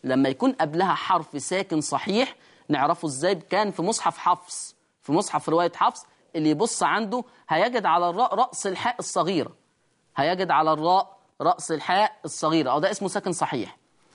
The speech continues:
فبنشيل الهمزة وننقل الحركة بتاعتها للساكن اللي قبل منها. خلاص كده، وانحرن شانئك أو ألبتر إلى آخره.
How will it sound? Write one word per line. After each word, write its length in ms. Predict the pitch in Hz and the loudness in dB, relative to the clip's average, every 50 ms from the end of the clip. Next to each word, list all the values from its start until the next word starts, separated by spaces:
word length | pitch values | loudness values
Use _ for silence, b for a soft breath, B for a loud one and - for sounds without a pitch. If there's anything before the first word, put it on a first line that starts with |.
| _ - - - | _ -20 -12 -6
فبنشيل 460 | - 170 175 202 208 - - 262 233 | -4 -2 -2 0 0 0 0 2 2
الهمزة 460 | 202 180 185 202 214 185 220 262 294 - b b b b b b - | 2 0 0 -2 -2 0 -2 -2 -2 -4 b b b b b b 0
وننقل 480 | - 156 170 202 269 311 - - 208 190 | 2 4 4 6 4 4 4 4 2 4
الحركة 460 | 190 - - 220 233 226 208 - 180 | 2 2 2 0 0 0 0 -2 -6
بتاعتها 420 | 165 - - 160 175 220 - 202 165 | -6 -2 -2 -2 -2 -2 -2 -4 -4
للساكن 460 | 165 147 - - 214 208 - 185 160 | -4 -4 -2 -2 -4 -2 0 0 0
اللي 140 | 147 139 - | 0 0 -2
قبل 240 | 151 131 123 127 | -2 -4 -2 -4
منها. 200 | 120 104 92 101 - - _ _ _ _ _ _ _ _ _ _ _ _ _ _ _ | -4 -4 -6 -10 -16 -20 _ _ _ _ _ _ _ _ _ _ _ _ _ _ _
خلاص 360 | _ - 120 143 165 165 - | _ 0 0 0 0 0 0
كده، 280 | - 202 214 262 311 - b b b b b | -2 0 0 0 -2 -2 b b b b b
وانحرن 1040 | 131 156 190 208 202 180 - - 170 160 151 160 180 190 190 190 196 190 185 180 170 | 0 0 0 0 -2 -4 -2 0 0 2 2 2 0 -2 -2 -2 -2 0 0 0 0
شانئك 460 | - - 151 143 143 139 - - 120 _ _ _ _ _ - | 0 0 2 2 2 0 0 -4 -12 _ _ _ _ _ 0
أو 240 | 165 190 247 277 254 - _ _ _ - - | 2 2 2 0 -2 -8 _ _ _ -2 0
ألبتر 760 | 151 143 139 143 151 147 127 127 120 120 - 120 117 107 104 - _ _ _ _ _ - | 0 2 2 2 0 0 0 -4 -6 -4 -4 -4 -4 -4 -6 -10 _ _ _ _ _ -2
إلى 100 | 196 175 | 0 0
آخره. 320 | 143 - 110 107 - - | 0 -2 -4 -10 -12 -16